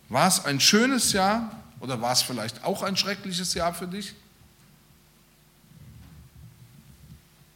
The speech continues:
Als ich mich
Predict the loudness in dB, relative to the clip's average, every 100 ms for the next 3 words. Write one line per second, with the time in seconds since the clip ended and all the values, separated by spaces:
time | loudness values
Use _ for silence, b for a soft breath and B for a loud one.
0 | -20 -20 -20 -20 -20 -16 -16 B B B
1 | B _ -12 -2 2 4 8 8 6 0
2 | -4